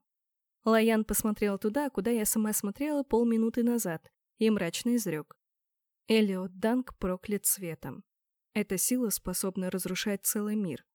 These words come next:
так говорят. Люди боятся света больше, чем тьмы и мрака. Наверное, ведь мрак что-то уже привычное и знакомое,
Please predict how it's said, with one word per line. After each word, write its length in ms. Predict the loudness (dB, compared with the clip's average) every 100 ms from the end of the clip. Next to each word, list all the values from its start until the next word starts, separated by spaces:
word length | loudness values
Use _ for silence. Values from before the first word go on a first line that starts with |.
| _ -8
так 180 | -8 -4
говорят. 560 | -4 -2 -2 -4 _ _ _ _ _ -2
Люди 320 | 0 2 0
боятся 540 | 0 0 0 -2 -2
света 580 | -2 0 -2 -6 -8 -12 -10
больше, 440 | -6 -2 -2 -2
чем 260 | -6 -6 -6
тьмы 300 | -4 -2 -2
и 140 | 0
мрака. 540 | 0 0 -2 -6 -14 -20 _ _ _ _ -4
Наверное, 520 | -2 0 0 -2 -4
ведь 240 | -4 -4
мрак 340 | -2 -2 -2 -4
что-то 320 | -4 -4 -2
уже 200 | -4 -4
привычное 520 | -4 -4 -4 -4 -6
и 20 |
знакомое, 760 | -6 -8 -4 0 2 2 -2